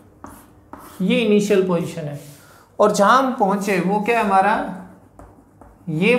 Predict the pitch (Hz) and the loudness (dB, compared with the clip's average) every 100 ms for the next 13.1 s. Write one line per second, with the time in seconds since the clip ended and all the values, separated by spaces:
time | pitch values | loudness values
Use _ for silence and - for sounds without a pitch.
0 | - 196 196 202 202 208 196 190 - 208 | 0 0 0 0 0 0 0 0 -2 -2
1 | 190 185 180 - - - - - - - | 0 -2 -2 -6 -16 -20 -20 -20 -20 -20
2 | - _ _ - - - - - _ _ | -20 _ _ -20 -20 -18 -20 -20 _ _
3 | - _ - - - - _ - - - | -20 _ -20 -20 -20 -20 _ -20 -20 -20
4 | - - - - 160 214 240 233 240 247 | -20 -20 -20 -6 2 4 4 0 -2 -2
5 | 233 208 220 214 208 208 220 254 339 - | 0 2 2 2 2 4 6 6 4 -4
6 | - - _ _ 208 214 214 214 202 202 | -16 -20 _ _ 2 2 2 2 2 4
7 | 196 190 202 233 269 - - 262 247 208 | 2 4 4 4 2 -2 -2 0 2 2
8 | 175 160 165 165 151 160 147 147 - - | 2 0 0 -2 -2 -2 -2 -4 -6 -12
9 | - 254 208 - - - - - - - | -4 2 2 2 -10 -20 -20 -20 -20 -20
10 | _ - 196 226 285 277 - 220 233 240 | _ 4 6 6 4 -2 0 2 2 4
11 | 240 208 214 240 254 233 196 196 - 247 | 4 4 4 4 4 6 6 4 2 0
12 | 240 214 208 214 226 - 214 208 214 196 | 2 2 0 -2 -6 -6 -6 -4 0 0
13 | 240 | 0